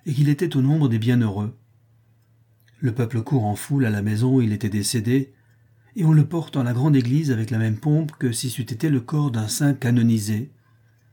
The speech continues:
Les boiteux, les aveugles, les impotents et généralement toutes les personnes affectées de quelque maladie ou incommodité y furent amenés, dans la persuasion qu'il suffisait de toucher le corps de ce nouveau saint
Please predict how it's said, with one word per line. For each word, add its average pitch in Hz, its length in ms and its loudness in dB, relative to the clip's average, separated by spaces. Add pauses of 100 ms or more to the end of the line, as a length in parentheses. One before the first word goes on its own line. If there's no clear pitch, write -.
(420)
Les 117 100 -4
boiteux, 113 460 0
les 120 160 2
aveugles, 110 380 0
les 107 260 -2
impotents 117 580 -2
et 113 140 -2
généralement 107 580 -2
toutes 110 220 -8
les 104 80 -6
personnes 113 420 -4
affectées 113 460 -4
de 110 100 -6
quelque 107 260 -6
maladie 117 520 0 (260)
ou 131 100 -2
incommodité 113 800 0 (220)
y 262 100 -4
furent 151 280 -2
amenés, 139 480 2 (640)
dans 151 100 0
la 147 80 4
persuasion 160 600 -2
qu'il 143 260 0
suffisait 156 400 -2
de 127 80 0
toucher 143 360 -4
le 113 120 -2
corps 147 240 -2
de 120 80 -2
ce 113 140 -4
nouveau 120 260 2
saint 139 340 -4